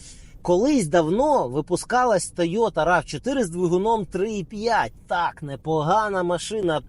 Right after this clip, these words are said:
пушка, бомба, ракета, петарда, але коробка там довго не жила, бо через те, що двигун три і п'ять на повному приводі доволі потужний, там теж двісті сімдесят сім кінських сил, він її доволі бистро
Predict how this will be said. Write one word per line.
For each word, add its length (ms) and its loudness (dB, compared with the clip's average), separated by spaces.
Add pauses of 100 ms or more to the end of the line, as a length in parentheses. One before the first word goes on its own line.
(100)
пушка, 380 -4
бомба, 440 2
ракета, 360 0
петарда, 580 0
але 500 2 (960)
коробка 440 4
там 240 2
довго 300 2
не 160 2
жила, 420 0
бо 140 -10
через 320 -6
те, 180 -4
що 160 -4
двигун 400 -2
три 220 0
і 60 0
п'ять 300 -2
на 80 -2
повному 460 -4
приводі 540 -8 (960)
доволі 460 -2
потужний, 500 -4
там 180 -4
теж 240 -2
двісті 320 -4
сімдесят 500 -4
сім 280 -6
кінських 500 -10
сил, 260 -6
він 180 -2
її 120 -2
доволі 380 0
бистро 500 -4